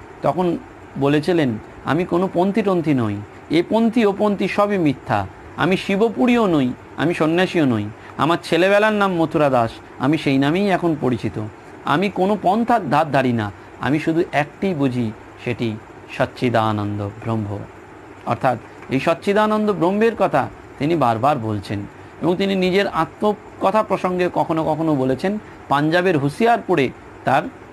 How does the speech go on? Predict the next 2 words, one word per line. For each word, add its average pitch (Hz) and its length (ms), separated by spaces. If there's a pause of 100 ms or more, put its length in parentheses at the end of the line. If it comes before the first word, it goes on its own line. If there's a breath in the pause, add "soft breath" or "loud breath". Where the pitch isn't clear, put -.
(200)
জন্ম। 123 420 (3250)
কঙ্খলের 233 500